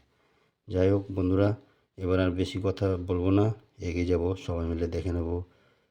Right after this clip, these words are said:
পার্ট টুটা। বন্ধুরা,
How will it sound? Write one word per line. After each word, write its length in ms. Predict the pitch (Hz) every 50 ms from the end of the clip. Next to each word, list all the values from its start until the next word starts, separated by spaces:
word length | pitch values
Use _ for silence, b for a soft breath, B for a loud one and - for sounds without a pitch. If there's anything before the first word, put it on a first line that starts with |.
| b b b b _ _ -
পার্ট 180 | 87 87 85 - _
টুটা। 340 | - 92 82 - - 80 73 69 b b b b b b b b _ _ _ _ _ _ _ _
বন্ধুরা, 380 | 104 98 95 95 98 101 104